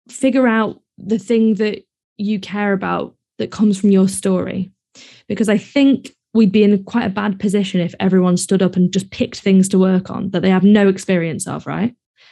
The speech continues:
They wouldn't be best placed to solve it. I was best placed to solve upskirting because it happened to me. I couldn't have stopped if I tried because I was so passionate, because it was part of my life. And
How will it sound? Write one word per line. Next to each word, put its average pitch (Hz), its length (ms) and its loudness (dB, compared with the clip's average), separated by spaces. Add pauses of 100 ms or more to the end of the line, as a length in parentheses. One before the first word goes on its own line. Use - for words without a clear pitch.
(140)
They 214 80 6
wouldn't 220 160 8
be 208 80 6
best 202 240 -2
placed 185 240 -2
to 180 60 -6
solve 190 280 -2
it. - 160 -8 (360)
I 220 120 0
was 233 140 4
best 196 220 -2
placed 196 180 -2
to - 60 -12
solve 190 160 -2
upskirting 190 520 -2
because 190 320 -2 (200)
it 214 60 -6
happened 214 280 0
to 196 100 -4
me. 185 240 -8 (240)
I 214 100 0
couldn't 240 380 4
have 208 140 0
stopped - 420 -2
if 190 120 -4
I 180 80 -2
tried 180 460 -2
because 180 180 -4
I 175 40 0
was 180 160 -2
so 196 200 2
passionate, 185 440 -4
because 190 200 -6
it 180 80 -6
was 190 100 -2
part - 300 -6
of 190 80 -4
my 180 100 0
life. 180 540 -2 (880)
And 202 360 4